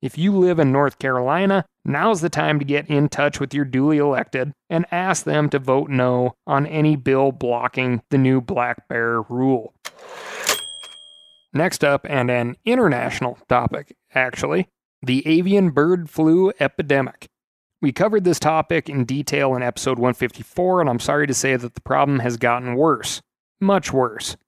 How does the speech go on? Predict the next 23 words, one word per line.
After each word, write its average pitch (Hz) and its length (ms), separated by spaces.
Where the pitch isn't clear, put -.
As 123 160
of 120 60
May 123 180
second, 202 480
over 135 220
thirty-six 196 680
million 156 460
poultry 135 480
in 120 100
thirty-two 131 480
states 180 440
have 139 160
been 127 140
affected 123 460
by 120 140
the 123 180
epidemic, 156 600
and 143 160
we've 139 200
seen 151 240
reported 143 500
outbreaks 123 680
in 131 160